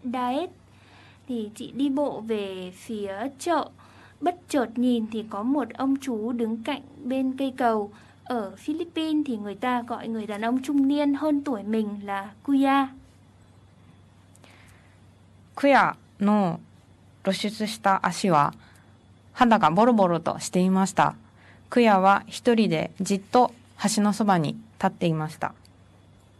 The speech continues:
Speaker 1: Bàn chân trần lộ ra của Kuya có phần da bị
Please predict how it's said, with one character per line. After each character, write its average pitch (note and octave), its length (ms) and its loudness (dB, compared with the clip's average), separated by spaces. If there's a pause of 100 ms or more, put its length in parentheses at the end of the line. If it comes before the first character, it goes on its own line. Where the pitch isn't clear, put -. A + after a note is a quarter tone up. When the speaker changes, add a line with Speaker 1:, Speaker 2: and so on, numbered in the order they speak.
(960)
Speaker 1:
Bàn A#3+ 320 -2
chân C#4 180 2
trần A#3 260 0
lộ A#3+ 180 -2
ra C4+ 300 2
của C4 340 -4
Kuya C#4 460 2
có F#3+ 180 -8
phần A#3 320 -4
da B3+ 320 0
bị C4 220 -4